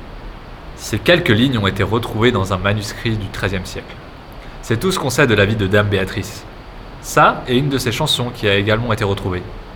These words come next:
A Chantar Verdeso. C'est celle que je travaillais à la guitare tout à l'heure. Bon, mais ça nous empêche pas d'imaginer ce qu'aurait pu être la vie de cette femme troubadour, non ? Moi, je trouve ça plutôt intriguant.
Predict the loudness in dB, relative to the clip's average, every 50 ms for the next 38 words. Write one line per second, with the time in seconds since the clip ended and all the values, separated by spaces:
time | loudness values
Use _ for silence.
0 | -16 -16 -14 -12 -6 -2 -2 -2 2 2 2 2 4 4 2 2 2 2 0 0
1 | 0 0 -2 -4 -4 -6 -10 -10 -12 -14 -16 -16 -16 -16 -14 -14 -14 -14 -16 -16
2 | -16 -16 -16 -14 -14 -14 -12 -8 -6 -2 4 4 4 4 4 2 2 2 2 4
3 | 4 6 8 8 8 8 6 4 4 6 4 4 4 4 0 0 2 2 2 0
4 | -2 -8 -12 -14 -14 -14 -14 -14 -14 -14 -14 -14 -16 -16 -16 -16 -16 -16 -16 -16
5 | -14 -10 -2 2 2 4 4 2 0 -2 -2 0 2 2 0 2 2 2 2 2
6 | 2 6 6 6 6 6 4 2 2 4 2 2 2 4 4 4 4 6 4 4
7 | 4 4 4 4 4 4 4 2 0 0 0 -2 -4 -2 -2 -2 -2 -2 -2 -2
8 | -2 0 2 2 2 0 0 -4 -6 -8 -10 -14 -16 -16 -16 -16 -16 -16 -16 -16
9 | -16 -14 -4 2 4 4 4 4 2 2 2 2 2 2 2 4 4 4 4 2
10 | 0 0 0